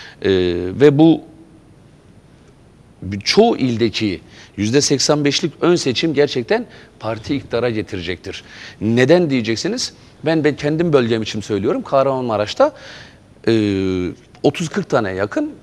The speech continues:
milletvekili adayı da arkadaşlarımız var, kardeşlerimiz var. Üyeyle olacağı için bakın bu insanlar, aday adayı olan insanlar kendi propagandalarını en azından yapmak için bu on bin üyeyi gidip ziyaret edilecek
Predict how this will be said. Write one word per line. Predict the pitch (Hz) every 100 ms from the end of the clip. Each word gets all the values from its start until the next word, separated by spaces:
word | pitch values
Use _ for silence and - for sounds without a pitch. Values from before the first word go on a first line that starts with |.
| -
milletvekili | 175 165 127 107 107
adayı | 92 92 180
da | 339 320
arkadaşlarımız | 208 - 170 147 - 123 110 90
var, | 92
kardeşlerimiz | 135 131 120 117 104 98
var. | 180 254 - - - - - - - - - - - - - - - - - - 123
Üyeyle | 143 247 262 208
olacağı | 151 123 110 107
için | 110 277 294
bakın | 185 170 180
bu |
insanlar, | 233 165 151 139 131 117 - - - _ _ -
aday | 120 226
adayı | 220 147 135
olan | 107 113 107
insanlar | 117 110 131 160 262 - - - - - - _ _ -
kendi | - 208 247
propagandalarını | 233 208 156 147 135 127 123 123 -
en | 196
azından | 160 135
yapmak | 135 143 160 156
için | - 226 214
bu |
on | - 269 277
bin | 214 180
üyeyi | 160 202 240
gidip | 147 214 160
ziyaret | 120 123 196
edilecek | 135 85 78 -